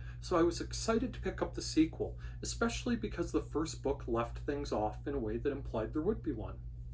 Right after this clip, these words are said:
As this story starts, some wolves that showed up in the first book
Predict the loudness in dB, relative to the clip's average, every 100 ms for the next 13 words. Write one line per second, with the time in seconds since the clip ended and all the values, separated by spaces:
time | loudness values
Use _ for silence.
0 | -8 -8 -8 -8 -8 -8 -2 2 4 4
1 | 4 4 4 6 6 6 6 6 4 -2
2 | -8 -8 -8 -8 -8 -10 -8 -10 -8 -10
3 | -10 -10 -10 -8 -8 -8 -8 -8 -8 -8
4 | -8 -8 -8 -8 -8 -8 -8 -8 -8 -8
5 | -8 -8 -8 -8 -8 -8 -8 -8 -8 -6
6 | -8 -8 -6 -6 -6 -8 -8 -8 -8 -4
7 | 0 0 2 8 10 8 6 2 2 2
8 | 2 4 2 0 0 2 2 2 -4 -4
9 | -6 -8